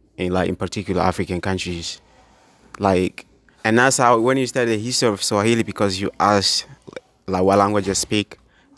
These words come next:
and then if you study the history of Swahili, like, Africa have, like, thousands of languages.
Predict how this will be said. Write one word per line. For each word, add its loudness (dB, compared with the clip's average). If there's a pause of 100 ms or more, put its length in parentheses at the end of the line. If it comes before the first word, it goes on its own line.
(180)
and 0
then 4
if 0
you -4
study 0
the -2
history 0
of -8
Swahili, 0 (800)
like, -2
Africa 0
have, -4
like, -8
thousands -4 (140)
of -12
languages. -6